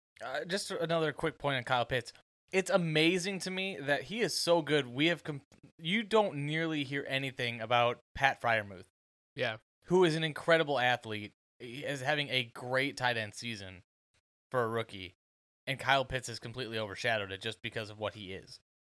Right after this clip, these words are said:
Speaker 1: So
Speaker 2: That leads to a
Speaker 1: just another
Speaker 2: steal in
Speaker 1: caveat on
Speaker 2: next
Speaker 1: there.
Speaker 2: year's draft in Freiermuth.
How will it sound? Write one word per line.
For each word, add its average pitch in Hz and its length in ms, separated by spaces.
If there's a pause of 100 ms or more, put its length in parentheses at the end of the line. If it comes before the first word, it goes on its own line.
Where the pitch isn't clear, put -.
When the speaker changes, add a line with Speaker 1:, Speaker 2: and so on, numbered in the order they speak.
(500)
Speaker 1:
So 127 140
Speaker 2:
That 156 160
leads 180 340
to 175 140
a 156 80
Speaker 1:
just 160 160
another 160 160
Speaker 2:
steal 151 140
in 131 100
Speaker 1:
caveat 110 160
on - 40
Speaker 2:
next 98 280
Speaker 1:
there. 127 80
Speaker 2:
year's 120 180
draft - 520 (1000)
in 135 160
Freiermuth. 113 540